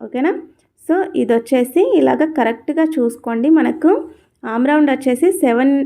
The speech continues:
అండ్ హాఫ్ వచ్చింది కదా, ఆ సెవెన్ అండ్ హాఫ్ మార్జిన్ పెట్టేసుకొని ఎక్స్ట్రా టూ ఇంచెస్కి మీరు ఇలాగా మార్జిన్ చేసేయండి.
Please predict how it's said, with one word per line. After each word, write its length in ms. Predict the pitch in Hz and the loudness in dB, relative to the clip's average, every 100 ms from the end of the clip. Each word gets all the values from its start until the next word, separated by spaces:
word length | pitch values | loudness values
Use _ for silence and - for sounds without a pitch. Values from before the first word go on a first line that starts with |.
| 277 240 | -4 -2
అండ్ 180 | 233 220 | 0 0
హాఫ్ 180 | 254 254 | 0 -4
వచ్చింది 360 | 240 - 233 214 | -6 -4 -2 -2
కదా, 200 | 202 240 415 - - _ _ - | -2 0 0 -2 -16 _ _ -14
ఆ 40 | 262 262 | -8 -2
సెవెన్ 240 | 240 277 | -2 0
అండ్ 160 | 277 269 | 0 0
హాఫ్ 200 | 262 - 359 494 339 | -2 -2 -2 0 2
మార్జిన్ 360 | 240 226 277 277 | 0 0 0 2
పెట్టేసుకొని 540 | 254 254 240 - 254 339 320 | 0 -2 -4 -4 -4 0 -2
ఎక్స్ట్రా 300 | - - 330 339 | -4 -4 -2 0
టూ 80 | 269 262 | 2 2
ఇంచెస్కి 520 | 254 262 240 247 330 523 - _ _ _ _ 254 | 2 0 -4 -2 -4 -4 -6 _ _ _ _ -8
మీరు 140 | 247 247 | -2 0
ఇలాగా 340 | 226 220 349 494 - _ _ _ 240 | 0 -2 -4 -6 -10 _ _ _ -8
మార్జిన్ 380 | 247 240 285 277 | -6 -4 -2 0
చేసేయండి. 520 | 214 - 190 190 185 | -2 -2 -4 -2 -6